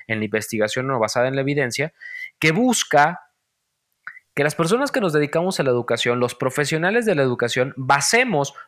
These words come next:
nuestras decisiones pedagógicas, nuestras acciones,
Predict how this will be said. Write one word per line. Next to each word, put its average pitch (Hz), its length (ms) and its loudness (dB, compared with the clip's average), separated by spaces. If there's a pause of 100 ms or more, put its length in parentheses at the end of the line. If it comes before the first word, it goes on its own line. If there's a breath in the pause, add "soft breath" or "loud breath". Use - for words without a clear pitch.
(120)
nuestras 120 420 0
decisiones 214 560 -2
pedagógicas, 120 920 0 (420 loud breath)
nuestras 120 560 -2
acciones, 143 880 2